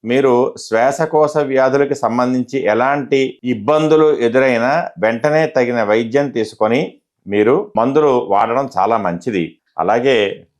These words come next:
వ్యాపారంలో బాగుంటుంది, ఉద్యోగం వ్యవసాయాల్లో ఈ వృషభ రాశి వారికి అనుకూలంగా ఉంది.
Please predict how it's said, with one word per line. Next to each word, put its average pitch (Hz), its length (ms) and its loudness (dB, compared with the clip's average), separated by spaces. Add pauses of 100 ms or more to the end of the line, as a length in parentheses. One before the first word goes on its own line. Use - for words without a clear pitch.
వ్యాపారంలో 117 640 0
బాగుంటుంది, 107 600 0
ఉద్యోగం 107 500 -2
వ్యవసాయాల్లో 104 960 0
ఈ 95 80 -4
వృషభ 90 300 -4
రాశి 107 320 -2
వారికి 104 300 0
అనుకూలంగా 95 600 -2
ఉంది. 98 420 -4